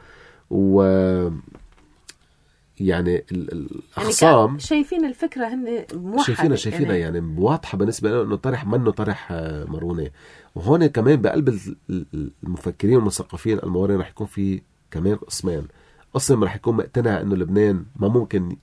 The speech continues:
Speaker 1: يزبط إذا جمعناه بين يعني، آه، جماعات ثقافية متعددة،
Speaker 2: مم.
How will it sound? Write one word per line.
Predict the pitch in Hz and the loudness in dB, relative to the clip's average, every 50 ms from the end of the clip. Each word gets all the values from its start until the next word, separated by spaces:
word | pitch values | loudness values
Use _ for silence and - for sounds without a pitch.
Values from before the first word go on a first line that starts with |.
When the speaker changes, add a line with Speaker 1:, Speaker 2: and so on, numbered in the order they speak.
| _ _ _ | _ _ _
Speaker 1:
يزبط | 101 107 - 95 90 92 92 82 - - - - | 0 0 0 0 0 -2 -2 -2 -4 -6 -6 -4
إذا | 92 87 95 90 90 82 82 - _ _ _ _ - | -2 -2 -2 -2 -2 -4 -8 -12 _ _ _ _ -4
جمعناه | 92 95 101 90 85 92 98 110 110 107 101 | -2 0 2 2 2 4 6 6 6 6 6
بين | 85 80 95 95 92 87 85 78 76 - - - _ _ _ - | 4 2 0 0 0 0 -2 -4 -8 -12 -18 -20 _ _ _ -10
يعني، | - 82 80 78 78 76 71 - - _ _ _ _ - | -6 -6 -4 -4 -4 -6 -6 -8 -12 _ _ _ _ -12
آه، | - - - - | -10 -10 -10 -8
جماعات | 151 - - 82 156 202 196 | -8 -6 -4 -4 -4 -4 -4
ثقافية | - - - - - 101 95 | -6 -8 -8 -4 -2 -2 -2
متعددة، | 87 - - - 92 80 87 78 78 85 101 123 | -2 -4 -6 -6 -6 -4 -4 -4 -2 -2 -4 -4
Speaker 2:
مم. | 190 202 196 185 180 175 | -6 -10 -12 -10 -12 -12